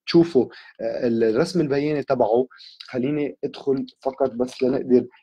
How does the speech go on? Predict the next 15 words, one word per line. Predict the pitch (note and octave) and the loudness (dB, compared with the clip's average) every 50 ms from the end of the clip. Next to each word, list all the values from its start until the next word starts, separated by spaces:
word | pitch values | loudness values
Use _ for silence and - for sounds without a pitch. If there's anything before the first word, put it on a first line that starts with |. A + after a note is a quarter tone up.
| _ - | _ -14
نشوف | A2+ A2+ - D3 D3 - - | -12 -8 -6 -6 -6 -4 -6
رسم | C3+ C#3+ - C3 A2+ | -6 -6 -6 -8 -6
بياني | G#2 A2 A#2+ C3+ C3+ C3 B2 - A2+ | -2 -2 -2 0 -2 -4 -6 -6 -6
الغاز، | A2 G#2+ G2 G#2+ C3 D3+ C#3+ B2+ G#2 G#2 | -6 -6 -2 0 2 4 4 2 2 -2
الناتشورال | G2+ A2 B2+ D#3 - - E3 D3 D3+ D3 C#3 B2 C3+ | -2 -2 -2 -2 -2 -2 0 0 2 0 2 2 4
غاز، | C3 B2+ C3+ D3 C#3+ - _ - - _ _ - | 4 4 4 2 0 -4 _ -20 -20 _ _ 0
كيف | E3+ E3+ E3+ | 0 0 0
كان | - D#3 C#3 | -2 -2 -2
عم | B2 A#2+ A#2+ | 0 0 -2
بيسجل | A#2 A2+ - D3 C#3 A#2+ B2 A#2+ A2 | -2 -2 -2 -4 -2 0 -2 -2 -2
عندي | G#2 B2 C#3 C#3+ B2+ B2 | -2 -2 -2 0 0 0
قبل، | - - C#3+ C3 C3 A2 - - - - - _ - | 2 2 4 4 4 4 2 -4 -12 -20 -20 _ -12
آه، | - - - - | -10 -8 -4 0
أو | D3+ C3+ | 0 0
سابقًا. | B2 - - D#3 E3 C#3+ B2 A#2 - A2+ G#2 G2+ F#2 | 0 2 4 4 4 4 2 -2 -4 -6 -8 -8 -10